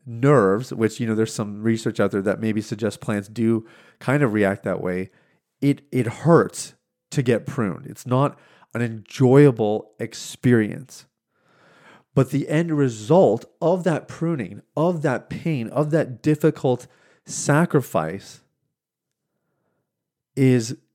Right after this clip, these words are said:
greater fruit, or maybe fruitfulness in areas where previously there was barrenness. Some of you listening are going through a pruning season. You can feel it. There are sacrifices you're having to make that you didn't think you would have to make.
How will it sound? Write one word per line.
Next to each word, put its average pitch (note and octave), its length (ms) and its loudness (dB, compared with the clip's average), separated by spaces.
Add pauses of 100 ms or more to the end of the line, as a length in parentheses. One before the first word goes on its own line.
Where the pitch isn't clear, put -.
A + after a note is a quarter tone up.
(460)
greater B2 400 4
fruit, - 460 -4 (380)
or C#3 340 8
maybe D3+ 340 2
fruitfulness C#3 720 0
in B2 180 -8
areas A#2+ 400 4
where A2 400 2
previously A2+ 800 0
there G2+ 180 -2
was F#2+ 140 -4
barrenness. F#2 680 -6 (3000)
Some E3+ 360 2
of F#3 120 2
you B2 320 0
listening A#2+ 540 0
are A#2+ 160 2
going B2 300 2
through B2 180 2
a A2 60 6
pruning A2+ 480 0
season. A2+ 480 -8
You A2+ 140 -8
can A2+ 180 -6
feel B2 360 0
it. F2+ 260 -6
There G#2+ 120 2
are G2+ 60 -4
sacrifices B2 800 -2
you're A#2 80 0
having A2 220 0
to - 120 -8
make G#2+ 140 -4
that A2 120 -4
you A2+ 120 -6
didn't A#2 300 -2
think G#2+ 160 -6
you A2+ 80 2
would G#2 60 0
have G2+ 200 -4
to - 100 -10
make. G2 380 -8